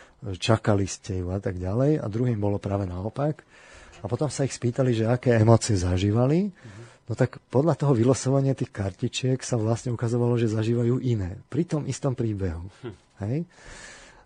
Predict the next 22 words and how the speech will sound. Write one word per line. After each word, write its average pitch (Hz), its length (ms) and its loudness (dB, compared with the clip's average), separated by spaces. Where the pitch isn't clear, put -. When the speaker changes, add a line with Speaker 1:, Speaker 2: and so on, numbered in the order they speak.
Speaker 1:
A, 98 320 0
ale - 420 -4
naopak 143 540 -2
aj 143 160 2
emócie 156 420 2
majú 98 300 2
vplyv 107 340 0
na 98 160 2
myslenie, 87 640 -4
že 85 300 -10
my 104 100 -6
keď 110 180 -2
niečo 107 280 -2
emočne 107 460 -2
prežívame, 98 600 0
my 110 140 0
zrazu 107 560 2
tú 113 120 -6
situáciu 123 580 0
celú 110 300 2
hodnotíme 110 560 0
inak. 101 720 -2